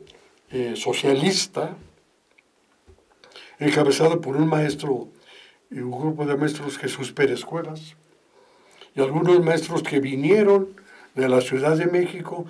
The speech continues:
a la Escuela de Economía, y que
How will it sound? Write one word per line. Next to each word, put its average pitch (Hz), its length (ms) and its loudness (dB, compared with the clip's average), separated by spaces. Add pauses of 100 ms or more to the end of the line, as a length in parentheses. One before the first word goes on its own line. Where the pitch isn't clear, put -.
(140)
a 117 80 -4
la 107 100 -8
Escuela 196 400 -2
de 156 60 -2
Economía, 113 680 -10 (2000)
y 156 160 0
que 147 520 2